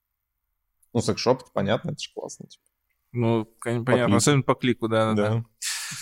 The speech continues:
Speaker 2: Слушай, а был ли какой-то провальный кейс по, ну, какой-то услуге или сервису, что вы как раз тестили, да, гибко подходили, пробовали, экспериментировали, но не зашло.
Speaker 1: А, провальный кейс, чтобы не зашло.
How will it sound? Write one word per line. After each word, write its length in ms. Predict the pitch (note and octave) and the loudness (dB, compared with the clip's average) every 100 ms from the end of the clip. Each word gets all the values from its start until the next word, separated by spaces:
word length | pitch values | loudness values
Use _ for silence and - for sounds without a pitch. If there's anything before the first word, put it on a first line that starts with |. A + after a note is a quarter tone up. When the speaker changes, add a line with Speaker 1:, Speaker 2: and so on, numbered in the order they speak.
| - - | -16 -2
Speaker 2:
Слушай, 380 | D3 C#3 A2+ | 2 4 2
а 260 | - - G#2+ | 0 2 2
был 220 | A2 G#3 | 6 4
ли 80 | G3+ | 4
какой-то 300 | C3 - C#3+ | 0 0 2
провальный 400 | A#2+ C3 D#3+ B2 | 4 6 6 4
кейс 280 | - C#3+ - | 0 -2 -2
по, 540 | - A2+ A2 G#2 G#2 G#2 | 0 2 2 2 0 2
ну, 160 | B2 | 0
какой-то 520 | - - A#2 A#2 A2+ | 0 -4 0 0 -2
услуге 340 | A#2 - C#3 A2 | -4 0 0 -2
или 120 | A2 | -6
сервису, 440 | - F#3 F#3 - - | -2 0 0 -6 -10
что 220 | - A#2+ | -2 0
вы 200 | A2+ A2 | 0 -2
как 160 | A#2 | -6
раз 280 | A#2 A2+ - | -8 -6 -6
тестили, 440 | - B2+ - G#2 G#2 | -2 -2 -2 -6 -2
да, 200 | A#2+ C#3 _ _ - | -2 -4 _ _ -2
гибко 340 | B2+ - G#2+ | -2 0 -6
подходили, 840 | G#2 - - A2+ A#2 D3+ B2 G#2+ G#2 - D#2 C#2+ - | -6 -12 -2 0 0 0 0 -4 -6 -10 -12 -16 -2
пробовали, 380 | B2+ C3+ A2+ G#2+ | 0 2 -2 -6
экспериментировали, 600 | - A2 A2+ D#3 C3+ G#2+ | -8 -6 -2 0 0 0
но 120 | A#2 | -2
не 100 | B2 | -2
зашло. 400 | A#2 - - - - - - - - | -4 -6 -8 -8 -12 -20 -20 -16 -6
Speaker 1:
А, 240 | G2+ G2 | -4 -4
провальный 480 | F#2+ G2 G2+ C3+ A#2+ | -2 2 2 2 0
кейс, 240 | - A#2 | 0 -2
чтобы 240 | - G#2 G#2 | 0 -2 0
не 80 | G2+ | 0
зашло. 680 | G2 - B2+ D#3 E3 - | -2 -2 0 0 -2 -6